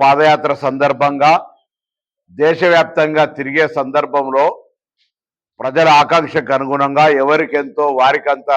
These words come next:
రావాలని దేశంలో కాంగ్రెస్ అధికారంలోకి వస్తే దేశవ్యాప్తంగా, రాష్ట్రంలో అధికారంలోకి వస్తే ఆ రాష్ట్రాల్లో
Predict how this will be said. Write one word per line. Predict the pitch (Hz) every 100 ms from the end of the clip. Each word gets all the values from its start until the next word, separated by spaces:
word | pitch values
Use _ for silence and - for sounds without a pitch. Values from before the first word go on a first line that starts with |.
| 120 117
రావాలని | 131 139 135 120 131 185 - _ _ _ _ _ _ _ _ _ _ _ _ _ _ _ _
దేశంలో | 135 160 180 165 165 160
కాంగ్రెస్ | 135 143 156 160 156
అధికారంలోకి | 135 131 147 139 139 123
వస్తే | 135 - 117 101
దేశవ్యాప్తంగా, | 123 147 139 135 - 143 139 160 - _ _ _ _ _ _ _
రాష్ట్రంలో | 113 143 156 165 156 147
అధికారంలోకి | 131 147 139 139 123
వస్తే | 135 151
ఆ | 131 123
రాష్ట్రాల్లో | 127 135 139 131